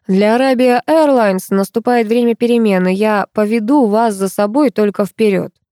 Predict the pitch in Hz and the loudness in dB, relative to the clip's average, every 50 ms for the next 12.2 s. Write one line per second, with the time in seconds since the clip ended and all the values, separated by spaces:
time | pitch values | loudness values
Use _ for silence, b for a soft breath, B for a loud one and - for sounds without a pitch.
0 | _ - 190 196 202 208 220 240 285 311 285 - 285 294 - _ - 220 190 175 | _ -6 -4 -2 0 0 0 -2 -2 -2 -2 -2 -4 -4 -6 _ -4 -2 -2 -2
1 | 165 - - - - 220 _ _ - 202 254 302 254 262 233 _ - 240 247 247 | -2 -6 -12 -20 -20 -20 _ _ -4 -2 -2 0 0 -2 -4 _ -2 -2 0 0
2 | - 190 175 - 185 190 196 185 175 - 175 175 190 214 226 - - - - - | -2 -4 -4 -2 -2 0 0 -2 -2 -2 -2 0 0 -2 -4 -6 -10 -16 -16 -16
3 | - - - b b b b b b b b b 233 254 247 285 285 269 - - | -16 -18 -18 b b b b b b b b b -4 -2 0 0 0 0 0 -2
4 | 240 214 202 233 262 285 262 233 233 214 208 190 - 202 208 214 226 240 - - | -4 -2 -2 -2 -2 -2 -2 -2 -2 -4 -4 -4 -2 -2 -2 0 -2 -2 -4 -4
5 | - 240 208 185 175 175 170 175 190 214 240 247 247 233 240 247 254 247 - - | -2 0 0 0 0 0 0 0 0 0 0 0 -2 0 0 0 0 0 -2 -4
6 | - 226 240 269 277 240 196 185 185 185 185 180 185 196 208 247 269 240 175 165 | -6 -4 -2 0 0 0 0 0 0 0 0 0 0 -2 -2 -2 -2 -4 -4 -6
7 | - - 175 - 180 180 185 185 185 175 196 190 190 196 214 220 196 - - 202 | -6 -6 -6 -4 -4 -2 -2 -2 -2 -2 -2 -2 0 0 0 -2 -2 -2 -2 -2
8 | 202 214 262 302 262 185 185 175 - 202 214 226 - - 151 175 - _ _ _ | 0 0 0 0 0 -2 -2 -2 -2 -4 -4 -4 -6 -10 -14 -14 -16 _ _ _
9 | _ _ _ _ _ _ _ - 180 170 - - 165 165 160 165 - - - 185 | _ _ _ _ _ _ _ -6 -6 -6 -6 -6 -6 -6 -6 -8 -10 -8 -8 -8
10 | 170 170 165 - 175 - b b b b b b b b b b 381 392 359 330 | -8 -8 -10 -12 -14 -18 b b b b b b b b b b -2 0 0 2
11 | 330 320 302 262 302 302 285 302 302 302 294 302 294 - - - - 370 349 247 | 2 0 2 2 0 0 2 0 0 0 -2 -4 -6 -10 -8 -4 -2 0 0 0
12 | 190 180 175 | 0 -2 -6